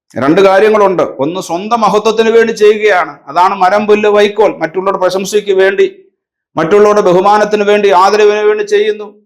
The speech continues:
അവർക്ക് ഭൂമിയിൽ വെച്ച് തന്നെ പ്രതിഫലം കിട്ടിപ്പോയി, കർത്താവ് പറഞ്ഞ വാക്കാണ്. തന്നെയല്ല,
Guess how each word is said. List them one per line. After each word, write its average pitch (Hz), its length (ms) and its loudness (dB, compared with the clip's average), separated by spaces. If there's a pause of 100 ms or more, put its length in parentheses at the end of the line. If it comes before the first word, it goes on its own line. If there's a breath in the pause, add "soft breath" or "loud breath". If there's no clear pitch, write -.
(360)
അവർക്ക് 175 320 2
ഭൂമിയിൽ 208 440 2
വെച്ച് 214 180 0
തന്നെ 220 260 2
പ്രതിഫലം 226 440 2
കിട്ടിപ്പോയി, 226 520 -2 (220)
കർത്താവ് 190 320 0
പറഞ്ഞ 214 200 0
വാക്കാണ്. 202 480 -2 (2000)
തന്നെയല്ല, 156 560 2